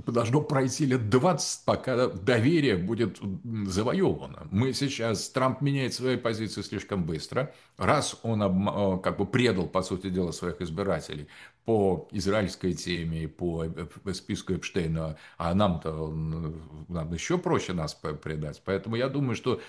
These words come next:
доверия у нас нет. А без доверия даже рассматривать этот вопрос, что давай дружить против Китая, он в России никто не будет. У нас все-таки долгосрочное, что ли, мышление.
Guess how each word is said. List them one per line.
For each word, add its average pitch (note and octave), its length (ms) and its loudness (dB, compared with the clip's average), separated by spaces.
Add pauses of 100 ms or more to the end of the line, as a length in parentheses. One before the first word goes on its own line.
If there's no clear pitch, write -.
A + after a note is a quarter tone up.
(120)
доверия A#2+ 420 6
у G2+ 120 2
нас G#2 300 0
нет. G#2+ 280 0
А F#2+ 40 0
без G#2 180 2
доверия E3 260 4
даже C#3+ 200 2
рассматривать C#3+ 680 2
этот D#2 200 -6
вопрос, G2 380 2
что F#2+ 140 -2
давай G#2+ 280 4
дружить G#2 440 0
против A2 300 -2
Китая, C#3 380 0 (160)
он C3 180 2
в A2+ 140 0
России C#3 320 2
никто C#3+ 380 4
не D3+ 120 6
будет. G2 340 0
У - 20 0
нас C#3+ 180 0
все-таки A#2 460 -2 (200)
долгосрочное, C3 760 2
что G2 220 -2
ли, E2+ 200 -2 (140)
мышление. B2+ 760 0